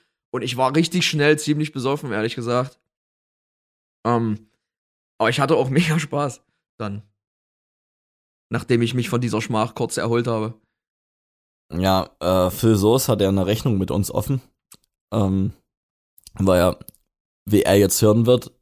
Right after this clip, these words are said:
Speaker 2: äußerst ungehalten, dass wir ihn in einer der letzten Folgen kritisiert haben für sein, äh, rasches Ver-, rasches Verschwinden von einer, von einer, äh, Backstage-Party und wollte es halt auch richtig wissen. Ähm, ich war gestern mit Auto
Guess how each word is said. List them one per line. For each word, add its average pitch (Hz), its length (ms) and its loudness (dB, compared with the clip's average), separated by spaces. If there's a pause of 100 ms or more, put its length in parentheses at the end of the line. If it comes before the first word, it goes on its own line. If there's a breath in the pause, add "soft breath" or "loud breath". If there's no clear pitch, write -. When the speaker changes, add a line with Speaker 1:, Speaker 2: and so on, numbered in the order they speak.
(260)
Speaker 2:
äußerst 107 400 2
ungehalten, 120 840 2
dass - 200 -4
wir 107 140 4
ihn 101 100 2
in 98 160 -2
einer 101 160 2
der 101 100 2
letzten 98 320 0
Folgen 104 320 2
kritisiert 110 580 0
haben 113 240 2
für 107 180 0
sein, 98 260 4
äh, - 80 0
rasches 107 420 2
Ver-, - 380 -2
rasches 135 300 0
Verschwinden 120 640 0
von 101 200 -4
einer, 110 280 2 (580 loud breath)
von 120 140 2
einer, 107 320 4
äh, 104 120 6
Backstage-Party 113 960 0 (140)
und 92 240 0
wollte 98 220 4
es 110 100 -2
halt 101 200 2
auch 90 160 -4
richtig - 380 -6
wissen. 101 280 -4 (540 soft breath)
Ähm, 104 340 4
ich 117 120 -2
war 143 120 6
gestern 147 260 4
mit 101 80 4
Auto 107 200 6